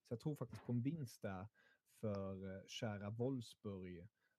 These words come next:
Det är ett odds på två punkt noll. Ehm, det tycker jag är rätt så attraktivt att ta. Eller vad tycker ni?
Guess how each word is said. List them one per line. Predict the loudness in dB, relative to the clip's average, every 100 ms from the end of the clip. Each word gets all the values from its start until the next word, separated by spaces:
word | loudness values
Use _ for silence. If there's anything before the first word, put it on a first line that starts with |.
| _
Det | -8 -6 -4 -4 -4
är | -6
ett | -4
odds | -4 -4 -6 -6
på | -6
två | 0 0 2
punkt | 0 0
noll. | 2 2 0
Ehm, | -4 -4 -4 -2 0 0
det | -2
tycker | -4 -2 0
jag | 0
är | -2 -4 -8 -14 _ _ _
rätt | -4 -4
så | -2 0 2
attraktivt | 0 -2 -2 -2 -4 -4 -6
att | -2
ta. | -2 -2 _ _ _ _ _ _ _
Eller | -2 0
vad | 0
tycker | 2 2
ni? | 2